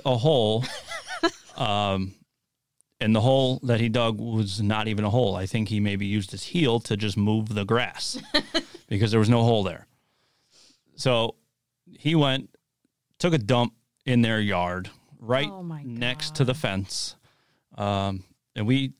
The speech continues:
Speaker 1: continue working, like, okay, whatever. So as we're getting through the job,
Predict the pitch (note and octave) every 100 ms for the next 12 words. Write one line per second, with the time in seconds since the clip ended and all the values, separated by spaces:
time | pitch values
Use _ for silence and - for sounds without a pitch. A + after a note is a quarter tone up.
0 | _ - C#3+ F#3 E3 A2+ A2 A#2+ B2 B2+
1 | B2 A#2+ G#2+ G2+ G2+ G#2 - _ _ _
2 | A2+ B2 B2+ A#2 B2 B2 B2 B2 A#2+ -
3 | - _ _ _ _ _ _ _ _ _
4 | D3 - G2+ G#2 A#2 A#2 A2 F#2 G#2+